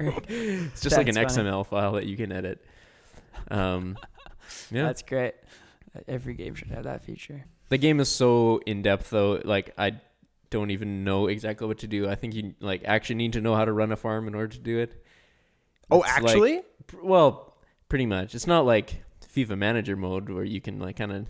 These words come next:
Speaker 2: I,
Speaker 1: That's
Speaker 2: I
Speaker 1: wild.
Speaker 2: couldn't actually run the team,
Speaker 1: <laughs> Right.
Speaker 2: but
Speaker 3: Right. <laughs>
Speaker 2: <laughs> I can make a deal.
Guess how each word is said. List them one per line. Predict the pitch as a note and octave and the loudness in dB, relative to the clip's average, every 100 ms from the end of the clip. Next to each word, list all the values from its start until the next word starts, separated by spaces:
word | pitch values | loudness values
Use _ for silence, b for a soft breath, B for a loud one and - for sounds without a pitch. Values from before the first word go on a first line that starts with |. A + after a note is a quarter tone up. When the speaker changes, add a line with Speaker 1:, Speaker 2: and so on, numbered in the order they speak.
| - | -6
Speaker 2:
I, | - D3+ | 2 4
Speaker 1:
That's | C3 C3 - | 4 2 -6
Speaker 2:
I | B2+ | 0
Speaker 1:
wild. | E3+ | 2
Speaker 2:
couldn't | E3+ A2 | 2 2
actually | F#2+ A#2+ G#2+ | 2 2 0
run | G2+ G2 | 0 -2
the | F#2+ | -6
team, | C3+ B2 G2 - | -6 -4 -6 -12
Speaker 1:
<laughs> | _ | _
Right. | - D3 B2+ | 0 2 4
Speaker 2:
but | A#2 G#2 | 6 6
Speaker 3:
Right. | G#2+ G2+ - D3 B2+ - D#3+ E3+ - | 4 2 -2 -2 -2 -2 -2 -4 -8
<laughs> | |
Speaker 2:
<laughs> | |
I | C3 | -8
can | B2+ G2+ | -6 -4
make | G2 | -4
a | G#2 | -4
deal. | G#2+ B2 G2 | -2 -2 -2